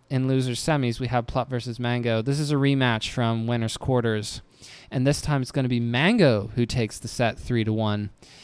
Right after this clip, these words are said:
making it, making it look like as if there was no earlier match where Plup had an easy-ish, nah, easy's the wrong word, but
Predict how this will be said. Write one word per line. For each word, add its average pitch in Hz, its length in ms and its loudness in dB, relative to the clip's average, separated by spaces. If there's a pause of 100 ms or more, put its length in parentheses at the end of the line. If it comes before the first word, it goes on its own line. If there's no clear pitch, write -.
(680)
making 139 380 2
it, 127 180 -2 (440)
making 131 460 -2
it 120 160 -2
look 135 260 0
like 120 280 0 (640)
as 127 200 2
if 123 360 0 (480)
there 131 160 4
was 127 260 0
no 127 360 4
earlier 127 420 4
match 120 420 0
where 110 220 2
Plup 120 340 0 (600)
had 120 440 -2 (260)
an 120 220 -4
easy-ish, 131 920 -2 (100)
nah, 202 520 0
easy's 143 360 2
the 127 60 -4
wrong 110 200 -2
word, 107 260 -2
but 120 200 0